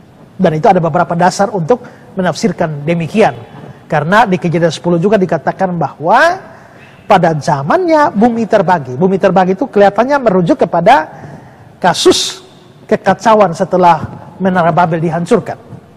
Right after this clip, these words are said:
Ya. Karena itulah maka Kejadian pasal tiga, Adam dan Hawa berbuat dosa, lalu Kejadian pasal empat dicatat bahwa mereka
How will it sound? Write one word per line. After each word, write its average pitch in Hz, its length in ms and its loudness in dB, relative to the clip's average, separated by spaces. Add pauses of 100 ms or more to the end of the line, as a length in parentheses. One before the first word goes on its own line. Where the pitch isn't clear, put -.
(500)
Ya. 185 160 2 (640)
Karena 254 240 4
itulah 294 320 4
maka 226 320 2
Kejadian 190 400 4
pasal 165 320 0
tiga, 240 320 6 (1120)
Adam 202 240 4
dan 190 160 4
Hawa 196 160 4
berbuat 165 320 2
dosa, 320 560 2
lalu 208 240 6
Kejadian 190 400 2
pasal 180 320 -2
empat 165 400 0
dicatat 233 640 2
bahwa 190 240 4
mereka 185 240 2